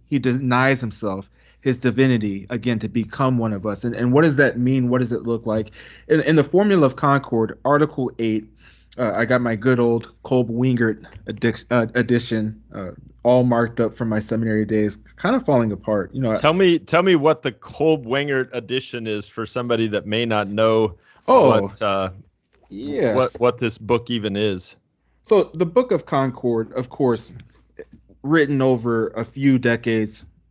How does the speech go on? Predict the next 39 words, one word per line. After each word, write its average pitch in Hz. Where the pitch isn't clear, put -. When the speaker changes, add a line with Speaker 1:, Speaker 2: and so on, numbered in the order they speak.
Speaker 1:
in 139
the 113
sixteenth 123
century. 98
Uh, 101
of 107
course, 123
it, 120
it's 139
a 127
collection 147
of 110
a 120
lot 123
of 95
different 127
writings. 104
Begins 143
with 135
the 123
three 135
ecumenical 120
creeds, 113
which, 107
which 113
I've 101
already 135
mentioned 113
that 113
are 123
before 117
the 123
Reformation. 104
They're 104
Speaker 2:
Right. 120
Speaker 1:
ecumenical 113
because 104
they're, 107
they're 101